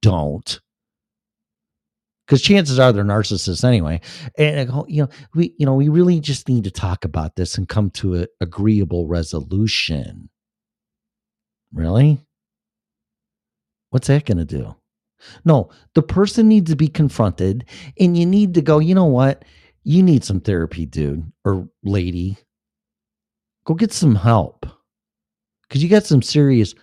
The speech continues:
fucking daddy issues or some issues that I'm not aware of. So go get some help and quit being an asshole. That,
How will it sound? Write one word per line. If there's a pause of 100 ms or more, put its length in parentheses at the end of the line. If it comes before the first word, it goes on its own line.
(100)
fucking
daddy
issues (240)
or
some
issues (680)
that (140)
I'm
not
aware
of. (2000)
So (300)
go
get
some
help
and
quit
being
an (120)
asshole. (220)
That,